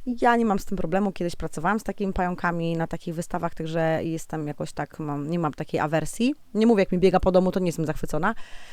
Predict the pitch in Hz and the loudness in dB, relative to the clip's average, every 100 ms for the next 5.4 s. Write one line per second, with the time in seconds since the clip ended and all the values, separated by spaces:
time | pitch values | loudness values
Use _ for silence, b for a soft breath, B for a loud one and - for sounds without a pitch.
0 | B - 262 226 226 208 233 220 202 196 | B 4 6 6 4 2 2 2 4 4
1 | 233 220 202 190 185 - 214 202 185 170 | 2 4 4 4 0 -2 -2 0 0 0
2 | 170 165 165 170 165 156 156 156 165 - | -2 0 0 0 -6 -4 -4 -4 -6 -10
3 | - 156 151 147 151 b b b - 247 | -10 -6 -2 -2 -4 b b b 0 0
4 | 165 165 160 - 160 160 156 160 - 156 | 2 0 0 -6 -4 -4 -4 -4 -6 -4
5 | 147 151 151 151 | -2 -4 -4 -6